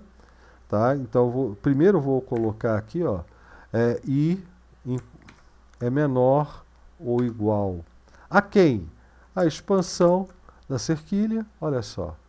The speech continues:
Ficou fácil agora, né? Eu sei um pon-, já tenho um ponto de parada. E a terceira expressão é um, uma modificação do valor de i. O mais comum,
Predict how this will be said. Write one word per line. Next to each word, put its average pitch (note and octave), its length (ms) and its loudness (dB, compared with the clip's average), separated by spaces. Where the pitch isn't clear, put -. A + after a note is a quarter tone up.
Ficou - 240 -10
fácil D#3+ 540 -2
agora, A#2+ 480 -2
né? C3 160 -2
Eu C#3+ 80 -2
sei - 220 -2
um D3+ 100 -4
pon-, B2 340 -4
já B2+ 160 2
tenho D#3+ 640 0
um B2 180 -6
ponto A2+ 580 -6
de G2 120 -10
parada. E3+ 640 -2
E B3+ 280 4
a G3 140 2
terceira F3+ 520 4
expressão G3+ 760 0
é F3+ 260 6
um, G3 320 -2
uma F3+ 220 0
modificação G3+ 1120 0
do F#3+ 120 -2
valor F#3 320 0
de F3+ 120 -4
i. B2 220 0
O E4+ 100 6
mais D#3+ 240 4
comum, F#3+ 500 2